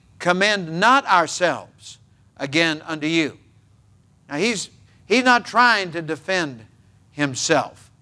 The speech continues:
They had, uh, determined, they'd already, uh, comprised a,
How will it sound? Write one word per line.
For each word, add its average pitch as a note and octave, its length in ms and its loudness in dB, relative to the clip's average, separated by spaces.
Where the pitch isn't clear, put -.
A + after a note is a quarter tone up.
They F3+ 220 4
had, E3+ 340 2
uh, D3+ 140 0
determined, E3 640 -2
they'd E3+ 160 0
already, F3+ 600 4
uh, A2+ 220 -14
comprised D#3+ 640 4
a, C#3+ 180 -2